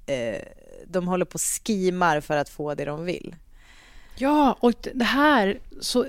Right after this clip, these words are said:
Speaker 2: blir det uppenbart för mig att han målar upp det som att dessa mäns syften är så mycket mer harmlösa och till och med mer
Speaker 1: Ja.
Speaker 2: hederliga, Britta,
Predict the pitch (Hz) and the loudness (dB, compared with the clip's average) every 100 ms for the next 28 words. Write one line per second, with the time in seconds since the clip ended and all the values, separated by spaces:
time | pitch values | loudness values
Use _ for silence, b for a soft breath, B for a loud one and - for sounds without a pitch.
0 | - 196 254 269 247 226 269 302 277 226 | -4 2 4 4 4 4 4 2 2 2
1 | 190 185 - - B B B B - 262 | 2 0 -4 -12 B B B B 0 4
2 | 285 330 320 269 208 - 208 - 202 196 | 4 4 4 4 2 -2 -6 -2 -2 -2
3 | 254 214 - 294 277 302 349 247 160 - | -4 -4 0 4 6 6 4 2 0 -6
4 | - - - - - - 294 - - - | -6 -8 -16 -14 -6 -2 -2 -2 -6 0
5 | 262 185 190 220 - 226 214 233 214 202 | 0 0 -6 -8 -2 -2 0 0 0 -2
6 | - 247 226 247 302 - 196 - 240 254 | 0 2 4 6 4 2 -2 -2 -2 0
7 | 240 233 208 226 277 330 311 262 247 381 | 0 0 0 6 8 8 8 6 6 6
8 | 381 285 208 190 190 185 - 180 | 6 4 2 -2 -2 -6 -6 -8